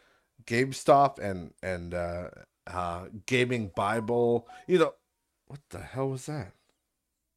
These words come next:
God damn it. I, I swear. This is the first time I've done that. I always put my phone to silent.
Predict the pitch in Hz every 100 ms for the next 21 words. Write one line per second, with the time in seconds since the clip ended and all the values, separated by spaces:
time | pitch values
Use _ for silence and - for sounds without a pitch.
0 | _ _ _ _ _ _ - 147 147 -
1 | 131 127 - _ _ 104 101 _ _ _
2 | _ _ _ - 117 110 - 147 95 82
3 | _ _ _ _ _ - - 156 170 160
4 | 180 156 - 135 117 101 107 90 78 -
5 | _ _ _ - 113 131 135 - 143 113
6 | - 107 95 - 95 85 73 -